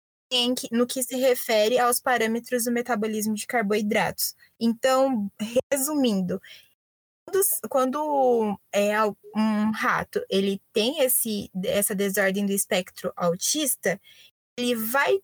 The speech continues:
ter mudanças no seu metabolismo de carboidratos? Ele vai ser diferente de um adulto sadio?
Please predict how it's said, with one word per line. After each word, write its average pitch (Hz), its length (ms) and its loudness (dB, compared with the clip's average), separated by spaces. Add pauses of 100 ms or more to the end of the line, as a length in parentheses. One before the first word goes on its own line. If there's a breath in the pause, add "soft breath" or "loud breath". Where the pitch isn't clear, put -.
(120)
ter 233 280 4
mudanças 226 800 2
no 208 100 -2
seu 220 140 0
metabolismo 208 600 0
de 180 120 -4
carboidratos? 185 800 0
Ele 226 220 2
vai 294 180 0
ser 254 140 0
diferente 208 640 -2
de 196 120 -4
um 185 40 0
adulto - 400 -10
sadio? 190 520 -2